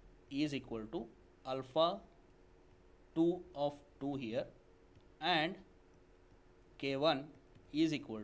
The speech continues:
to alpha two of two divided by one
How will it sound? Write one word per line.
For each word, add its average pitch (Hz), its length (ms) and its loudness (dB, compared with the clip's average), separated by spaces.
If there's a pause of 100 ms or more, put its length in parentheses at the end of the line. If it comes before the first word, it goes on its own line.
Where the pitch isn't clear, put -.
to 151 200 -8 (560)
alpha 135 500 4 (240)
two 151 220 -2 (180)
of 139 200 0 (340)
two 175 280 0 (600)
divided 135 440 2
by 123 240 -4 (720)
one 143 320 0